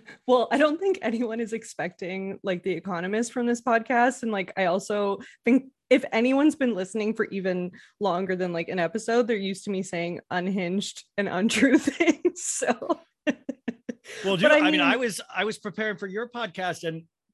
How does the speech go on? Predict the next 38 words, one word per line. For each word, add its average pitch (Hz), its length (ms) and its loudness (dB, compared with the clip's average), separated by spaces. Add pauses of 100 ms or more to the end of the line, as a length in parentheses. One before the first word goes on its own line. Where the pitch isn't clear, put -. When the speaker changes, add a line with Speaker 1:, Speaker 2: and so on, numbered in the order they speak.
(160)
Speaker 2:
I 160 80 -6
was, 165 180 -6
I 156 80 -6
went 170 160 -6
back 175 240 0
and 175 80 -4
I, 156 120 0
and 160 160 -4
I 160 40 0
was 151 140 -2
like, 143 200 -2 (300)
"You 156 160 -10
just 151 200 -6
had 151 280 -4
the, 143 180 -4
um, 127 460 -4
the, 127 500 -4
the 123 100 -8
TikTok 165 520 -4
stripper 151 640 -2
that 135 180 -4
now 135 280 0
is 131 160 -6
sold." 135 420 -4
Uh, 123 320 -2
I 170 200 0
mean, 175 100 -4
I'm 175 100 -2
like, 160 260 0 (500)
I, 196 140 0 (400)
sh-, - 240 -6
amazing 233 640 0
story. 208 680 -6
And 190 120 -6
then 202 80 -6
I'm 202 80 -4
like, 196 220 -2
"Fuck, 294 380 -6